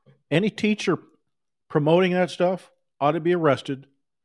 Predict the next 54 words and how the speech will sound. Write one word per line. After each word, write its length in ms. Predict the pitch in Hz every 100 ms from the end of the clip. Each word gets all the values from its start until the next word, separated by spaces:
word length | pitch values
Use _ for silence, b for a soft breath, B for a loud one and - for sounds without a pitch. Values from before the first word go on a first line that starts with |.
| _ _
and 120 | 123
charged 460 | - 147 143 143 -
under 220 | 139 131
contributing 720 | 120 123 - 160 156 156 151
to 100 | 143
the 100 | 127
delinquency 540 | 117 131 139 147 135 143
of 100 | 131
a 40 |
minor. 200 | 139 139
Right 220 | 113 143 196
now, 220 | 208 165
under 180 | 143 147
laws 220 | 156 175
we 100 | 180
have 160 | 175
now. 280 | 165 190 - _ _ _ _ _ _ _
Back 200 | 143 160
when 100 | 165
I 80 | 160
was 100 | 185
a 40 |
teenager, 460 | 180 170 160 160 170 - -
you 140 | 143
could 120 | 160
get 260 | 151 160 156
arrested 480 | 147 135 165 - 160
if 220 | 147 143
you 80 | 147
were 100 | 143
eighteen 480 | 156 180 - 175 175
and 140 | 151
you 80 | 139
bought 220 | 143 151
a 180 | 135 147
half, 300 | 170 175 -
half 300 | 156 160 143
a, 120 | 123 - _ _ -
half 200 | 170 156
a 40 |
rack 280 | 151 170 170
of 80 | 120
beer 200 | 160 180
for 340 | - 147 139
a, 80 | 139
a 40 |
seventeen-year-old, 800 | 135 180 165 151 180 190 127 95 _ _ _ _ _
contributing 640 | - 117 156 156 156 151 - _
to 100 | 147
the 80 | 143
delinquency 480 | 120 143 139 147 151
of 100 | 147
a 60 | 147
minor. 280 | 151 143